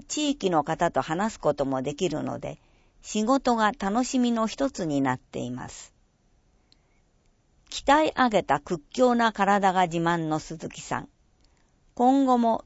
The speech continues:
トライアスロンなど、様々なことにチャレンジしていきたいと意気込んでいます。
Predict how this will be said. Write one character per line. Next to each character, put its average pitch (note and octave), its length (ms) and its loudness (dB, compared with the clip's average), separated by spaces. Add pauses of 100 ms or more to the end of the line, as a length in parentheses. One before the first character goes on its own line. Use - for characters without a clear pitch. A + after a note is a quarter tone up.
ト A#3 120 2
ラ C4+ 140 8
イ C#4+ 120 0
ア C4+ 100 4
ス - 140 -6
ロ F3 160 2
ン D3+ 100 -2
な D3 140 0
ど、 - 200 -4 (380)
様 B3+ 320 2
々 C#4+ 260 2
な E3 140 0
こ E3 120 -6
と E3 140 -2
に D#3 160 -2
チ F3 120 -2
ャ F#3 60 2
レ B3+ 160 0
ン A#3 100 0
ジ E3 160 -10
し - 80 -12
て D#3+ 120 0
い D3 100 -2
き - 100 -18
た D#3+ 180 0
い D#3 100 -4
と - 300 -4
意 E3+ 120 -10
気 A#3+ 140 -2
込 A3+ 240 -2
ん - 20 -4
で - 100 -4
い B2 160 -8
ま B2 180 -8
す。 - 240 -18